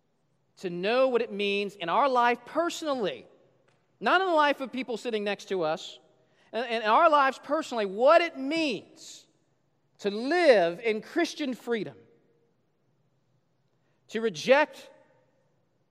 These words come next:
the bondage of legalism, to do away with the shackles of license and slavery to self,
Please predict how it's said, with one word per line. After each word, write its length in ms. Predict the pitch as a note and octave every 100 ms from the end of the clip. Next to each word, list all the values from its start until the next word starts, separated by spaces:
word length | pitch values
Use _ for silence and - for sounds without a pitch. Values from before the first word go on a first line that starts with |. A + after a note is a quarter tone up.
| _
the 80 | E3
bondage 640 | C3 G3+ C#4 D4+ C#4 B3 G#3
of 100 | F#3+
legalism, 800 | G3 A#3 F#3 F3 F3+ D3+ C3+ F#2+ _ _ _ _ _ _ _ _ _ _ _
to 80 | D#3
do 200 | F3 D4+
away 380 | D4+ D4 D4 C#4
with 140 | B3
the 60 | A3
shackles 600 | - B3 A3+ A3 A3+ F#3+
of 120 | D#3+
license 960 | E3+ F#3+ G3+ - D#3 G#2+ - - - _ _ _ _
and 160 | F#3 F3+
slavery 720 | - G#3 B3 D4+ D#4 C#4 C4+
to 80 | G#3+
self, 520 | - G#3 F3 C#3+ D3+